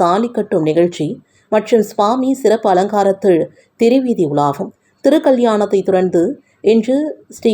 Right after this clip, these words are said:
கூத்தாண்டவர் சுவாமி திருத்தேர் வீதி உலா நடைபெற்றது. இதில் அமைச்சர் சாய்ஜி சரவணகுமார் கலந்து கொண்டு தேரை வடம் பிடித்து நிகழ்ச்சியை தொடங்கி வைத்தார். முன்னதாக அமைச்சர் சாய்ஜி சரவணகுமாருக்கு ஆலயத்தில் பரிவட்டம் கட்டி மரியாதை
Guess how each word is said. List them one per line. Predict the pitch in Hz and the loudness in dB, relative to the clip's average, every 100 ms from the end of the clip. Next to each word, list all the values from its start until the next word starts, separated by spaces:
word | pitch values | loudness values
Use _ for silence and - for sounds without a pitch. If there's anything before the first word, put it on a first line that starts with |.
| 202 | 0
கூத்தாண்டவர் | 233 262 277 247 226 208 | -2 0 -4 0 -2 -2
சுவாமி | - 196 190 196 170 - _ _ _ | -2 0 2 2 0 -6 _ _ _
திருத்தேர் | 247 277 285 254 254 - 175 | 0 2 0 -2 0 0 2
வீதி | 214 233 214 | 2 0 0
உலா | 190 185 | 0 0
நடைபெற்றது. | 160 147 147 - 175 - _ _ _ _ | -2 -6 -10 -6 -6 -6 _ _ _ _
இதில் | 208 214 262 254 | 2 2 2 0
அமைச்சர் | 190 208 208 185 - | 0 0 2 -2 0
சாய்ஜி | 185 226 240 233 | 0 0 -2 -2
சரவணகுமார் | 180 185 208 202 196 180 170 | 0 0 0 -4 -2 -2 -2
கலந்து | 165 170 160 | -4 -4 -4
கொண்டு | 156 175 - - _ _ - | -6 -2 -4 -4 _ _ 0
தேரை | 240 285 277 196 | 2 4 2 2
வடம் | 175 208 233 | 2 2 0
பிடித்து | 220 208 220 277 220 | -2 -2 0 0 0
நிகழ்ச்சியை | 165 214 226 214 196 180 | 2 2 0 0 0 2
தொடங்கி | 160 165 156 139 | 0 -2 -2 -4
வைத்தார். | 135 - 180 - _ _ _ - | -4 -8 -12 -18 _ _ _ 0
முன்னதாக | 190 180 180 - 254 185 | 2 4 2 2 0 2
அமைச்சர் | 180 214 - 190 - | 2 0 0 -2 0
சாய்ஜி | 175 190 226 208 | 2 2 0 -2
சரவணகுமாருக்கு | 175 175 170 170 156 147 143 - - _ _ _ | 0 0 -2 -4 -2 -2 -4 -6 -12 _ _ _
ஆலயத்தில் | 190 214 285 262 254 233 190 180 | 0 2 2 0 0 4 4 4
பரிவட்டம் | 180 220 240 - 202 185 | 2 2 0 -4 -4 -2
கட்டி | 160 190 156 156 | 0 0 2 2
மரியாதை | 180 220 208 | 2 0 -6